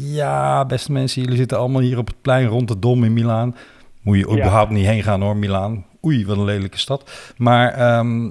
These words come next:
Speaker 1: als je dan toch, nou, laten we zeggen, in, eh, Firenze bij de Dom zit, dan denk ik altijd, als je nou drie straten verder loopt, kom je een geweldige trattoria tegen en daar kun je ze lekker eten. Och, dat
Speaker 2: Ja,
Speaker 1: is heel
Speaker 2: precies.
Speaker 1: herkenbaar,
Speaker 2: Je,
Speaker 1: ja.
Speaker 2: je,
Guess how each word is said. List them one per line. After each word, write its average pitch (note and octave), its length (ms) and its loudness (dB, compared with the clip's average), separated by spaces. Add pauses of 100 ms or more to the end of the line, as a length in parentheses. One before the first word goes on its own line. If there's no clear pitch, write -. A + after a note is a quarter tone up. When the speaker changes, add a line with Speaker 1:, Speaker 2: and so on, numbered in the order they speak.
Speaker 1:
als A#2+ 240 -2
je A2+ 60 -6
dan A2 120 -2
toch, - 280 -2 (160)
nou, F2 260 -4
laten F2 200 -8
we F2 60 -2
zeggen, F#2+ 320 -4
in, F#2 200 -4
eh, F2+ 140 -2
Firenze B2 800 -2
bij G#2 140 0
de A2 100 -6
Dom G#2 220 -2
zit, G2+ 240 -8 (500)
dan G2 240 -2
denk G2+ 200 -2
ik A2 140 -6
altijd, F#2 340 -6
als - 160 -6
je A2+ 60 -4
nou F2 160 -4
drie B2+ 200 -2
straten A#2+ 380 -4
verder C3 220 -2
loopt, G2 260 -4 (100)
kom A#2 200 -2
je A#2 60 2
een A2 80 0
geweldige A#2 580 0
trattoria F#2+ 600 -4
tegen F#2 380 -6
en F2+ 160 -8
daar G2 240 -2
kun D3+ 140 0
je D3+ 80 2
ze D3+ 140 -2
lekker C3+ 240 -2
eten. B2 280 -6
Och, - 280 -6
dat - 920 -12
Speaker 2:
Ja, - 0 -
Speaker 1:
is - 240 -4
heel B2 240 2
Speaker 2:
precies. C#3 160 2
Speaker 1:
herkenbaar, B2+ 320 0
Speaker 2:
Je, - 60 -2
Speaker 1:
ja. B2+ 140 -2
Speaker 2:
je, D3 240 -4